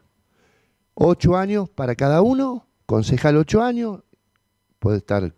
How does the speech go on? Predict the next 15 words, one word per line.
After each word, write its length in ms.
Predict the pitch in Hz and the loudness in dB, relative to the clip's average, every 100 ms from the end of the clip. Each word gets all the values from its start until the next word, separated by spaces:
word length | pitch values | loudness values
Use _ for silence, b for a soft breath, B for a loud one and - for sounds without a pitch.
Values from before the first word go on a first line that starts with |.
| _ _ | _ _
cuatro 420 | 117 139 135 110 | -2 0 -2 -8
y 60 | 90 | -2
cuatro, 520 | 156 180 185 185 180 | -2 -2 -6 -4 -2
o 300 | 151 104 90 | -2 -2 -2
cuatro 480 | 117 113 - 87 82 | -2 -4 -6 -6 -6
y, 380 | 76 71 73 - _ _ _ _ _ _ - | -8 -10 -12 -16 _ _ _ _ _ _ -14
y 300 | 110 - - | -10 -8 -8
intermitente, 960 | - 90 87 92 180 208 208 151 - - | -8 -4 -2 0 0 0 -2 -4 -4 -2
o 80 | |
intendente 480 | 98 95 104 110 104 | 0 2 0 0 0
de 60 | 101 | 0
ocho 180 | 123 226 | -2 -6
años, 220 | 262 190 | -6 -4
y 20 | |
después 260 | 127 170 | -6 -6